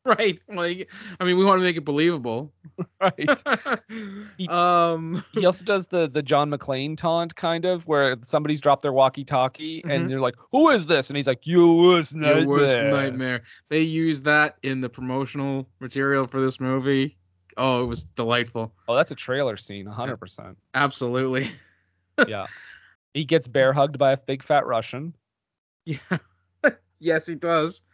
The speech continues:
Speaker 2: Again, this is
Speaker 1: And
Speaker 2: just, these are just things that happen at this point.
Speaker 1: Oh, yes, be-, and he's,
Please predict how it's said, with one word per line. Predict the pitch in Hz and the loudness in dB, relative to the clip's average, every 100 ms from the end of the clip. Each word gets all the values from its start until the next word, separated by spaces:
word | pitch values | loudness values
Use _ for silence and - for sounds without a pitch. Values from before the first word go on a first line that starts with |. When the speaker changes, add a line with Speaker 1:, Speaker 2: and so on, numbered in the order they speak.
| _ - - - - - _ _ - | _ -20 -20 -20 -20 -20 _ _ -6
Speaker 2:
Again, | 180 165 | 2 4
this | 147 | 4
is | 147 | 2
Speaker 1:
And | 143 | 0
Speaker 2:
just, | - - - | -2 -4 -10
these | 196 | -10
are | 233 | -6
just | 220 - | -6 -4
things | 185 170 170 | -2 -2 -2
that | 139 | -2
happen | 131 120 113 113 | 0 0 -2 -4
at | 110 | -6
this | 113 - | -10 -10
point. | 104 101 110 _ _ _ _ _ - - - | -12 -12 -14 _ _ _ _ _ -20 -20 -4
Speaker 1:
Oh, | 208 214 | 4 6
yes, | 226 220 | 6 4
be-, | - - 160 165 - | 0 -14 -14 -14 -6
and | 190 | -4
he's, | 190 175 | -4 -6